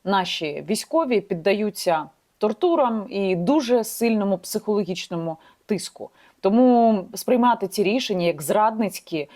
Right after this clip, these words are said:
для абсолютно всіх, хто буде служити, а, в цьому російському баті, я не думаю, що логічно робити. Ми не знаємо, за яких умов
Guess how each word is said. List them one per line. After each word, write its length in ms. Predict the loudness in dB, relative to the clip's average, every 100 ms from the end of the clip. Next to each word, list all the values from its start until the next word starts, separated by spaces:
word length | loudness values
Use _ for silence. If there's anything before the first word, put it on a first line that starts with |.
| -18
для 160 | -2 0
абсолютно 540 | 0 -2 0 0 0 -6
всіх, 300 | -4 -4 -2
хто 160 | 0
буде 760 | -2 0 0 2 0 0 -4 -6
служити, 720 | -4 2 2 4 2 2 0 0 -12 -20 -4
а, 220 | 0 0
в 60 |
цьому 260 | 0 -2 0
російському 500 | -2 -4 -8 -8 -6
баті, 540 | 0 0 -2 -10 -10 -8 -12 -14
я 320 | -2 2 2
не 220 | 0 0
думаю, 280 | 0 0 -2
що 180 | -4 -4
логічно 640 | -2 -2 -6 -8 -8 -8 -2
робити. 420 | -2 0 -4 -4
Ми 100 | 2
не 140 | 2
знаємо, 640 | 2 2 2 0 -2 -6 -8
за 120 | -4
яких 380 | -4 -4 -18 -8
умов 380 | -2 0 0